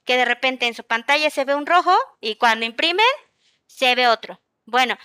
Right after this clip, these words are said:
porque no está calibrada la máquina con ese código.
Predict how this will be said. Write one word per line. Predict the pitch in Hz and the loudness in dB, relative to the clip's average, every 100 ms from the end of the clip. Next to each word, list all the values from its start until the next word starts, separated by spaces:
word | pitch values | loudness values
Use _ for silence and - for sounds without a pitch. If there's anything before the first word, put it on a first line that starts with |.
| - - _ | -20 -20 _
porque | 262 262 - 269 | 0 0 0 -2
no | 269 294 | 0 -2
está | 294 - 320 | -2 -2 -2
calibrada | - 294 302 302 294 294 | 0 -2 -2 -2 0 0
la | 302 311 | -2 -2
máquina | 311 302 254 254 262 _ | -2 -2 -6 -4 -6 _
con | 240 240 233 | -4 -4 -6
ese | 220 - 220 | -10 -8 -8
código. | - 277 247 190 196 | 0 0 0 -8 -14